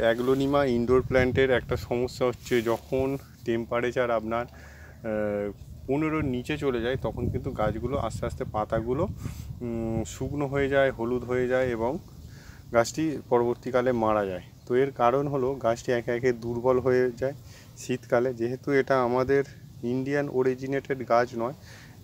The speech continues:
এটা থাইল্যান্ড বা আপনার ভিয়েতনামে এই গাছগুলো, চায়নাতে খুব ভালো হয় এবং আমাদের ইন্ডিয়াতেও এখন খুব ভালো হচ্ছে। Actually বলা চলে, আহ,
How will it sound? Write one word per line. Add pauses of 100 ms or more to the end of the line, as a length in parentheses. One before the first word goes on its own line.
এটা (360)
থাইল্যান্ড (140)
বা (340)
আপনার
ভিয়েতনামে
এই
গাছগুলো, (120)
চায়নাতে (120)
খুব (720)
ভালো
হয় (580)
এবং (160)
আমাদের (260)
ইন্ডিয়াতেও (120)
এখন (140)
খুব (140)
ভালো
হচ্ছে। (680)
Actually (100)
বলা
চলে,
আহ,